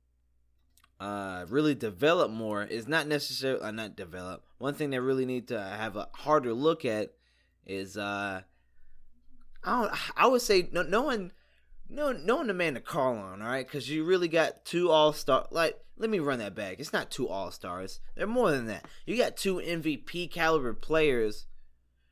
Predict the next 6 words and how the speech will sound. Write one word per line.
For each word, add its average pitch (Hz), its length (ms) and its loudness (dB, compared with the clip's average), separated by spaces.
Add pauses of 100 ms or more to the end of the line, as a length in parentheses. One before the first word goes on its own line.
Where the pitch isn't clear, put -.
(520)
ready 170 380 6
to 123 80 2
finish 139 380 -2
the 107 60 -10
game. 110 560 -4 (760)
And 107 400 -10